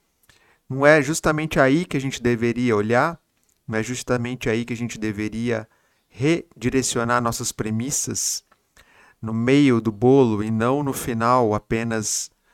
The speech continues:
no final do funil, né, como se usa, apenas as melhores iniciativas?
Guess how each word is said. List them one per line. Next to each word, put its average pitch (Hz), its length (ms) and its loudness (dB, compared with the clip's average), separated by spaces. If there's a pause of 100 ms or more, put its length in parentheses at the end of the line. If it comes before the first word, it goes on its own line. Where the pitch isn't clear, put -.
(120)
no - 80 -20
final 123 280 6
do 117 80 -6
funil, 117 440 -4
né, 117 140 0
como 113 220 -6
se - 180 -6
usa, 107 420 -4 (420)
apenas 120 480 -4
as 107 60 -10
melhores 110 460 -2
iniciativas? 104 960 -8